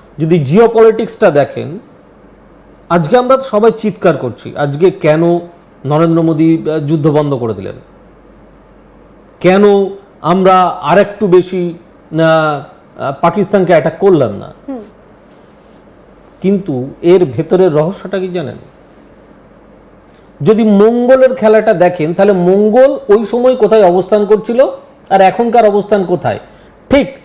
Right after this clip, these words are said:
Speaker 1: মঙ্গল যখন ওখান থেকে সরে গেল, then কি স্টার্ট হলো? এটাই খেলা শুরু হয়ে গেল, ইসরায়েল আর ইরান। এই দুটো যুদ্ধ হবে বলে এটা কিন্তু বন্ধ হলো। এই পলিটিক্সটা বুঝতে হবে।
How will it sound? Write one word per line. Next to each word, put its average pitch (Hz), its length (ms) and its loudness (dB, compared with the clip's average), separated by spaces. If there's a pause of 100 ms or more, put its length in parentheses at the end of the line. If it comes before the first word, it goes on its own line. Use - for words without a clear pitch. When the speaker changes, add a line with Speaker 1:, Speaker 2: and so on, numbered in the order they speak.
(120)
Speaker 1:
মঙ্গল 220 680 2
যখন 202 340 2
ওখান 240 220 -2
থেকে 233 160 -2
সরে 247 440 2
গেল, 135 340 -4 (680)
then 165 300 2 (100)
কি 208 120 -2
স্টার্ট 208 340 0
হলো? 233 260 0 (1040)
এটাই 254 320 2
খেলা 202 520 0 (1300)
শুরু 190 200 2
হয়ে 214 200 4
গেল, 240 260 0 (200)
ইসরায়েল 175 520 2
আর 156 120 2
ইরান। 120 440 -4 (360)
এই 226 140 4
দুটো 190 280 0
যুদ্ধ 208 260 0
হবে 190 360 2
বলে 170 340 2 (200)
এটা 156 160 -4
কিন্তু 175 220 0
বন্ধ 139 260 -4
হলো। 92 240 -12 (1160)
এই 214 220 2
পলিটিক্সটা 226 800 0
বুঝতে 151 380 -2
হবে। 101 240 -8